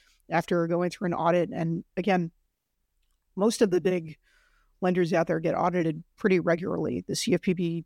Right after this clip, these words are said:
usually does about twenty percent of, um, you know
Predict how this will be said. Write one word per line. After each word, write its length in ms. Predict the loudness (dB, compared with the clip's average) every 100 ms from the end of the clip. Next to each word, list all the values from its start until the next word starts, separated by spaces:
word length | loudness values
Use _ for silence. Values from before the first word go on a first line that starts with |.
| _
usually 280 | -2 0 2
does 160 | 2 2
about 200 | -2 -4
twenty 280 | -4 -2 -2
percent 540 | -2 -2 0 0 -2 _ _ _ _ _
of, 460 | 0 2 0 -4 -6
um, 440 | -6 -4 -4 -4 -6 -12 _ _ -2
you 80 | 0
know 240 | 0 -2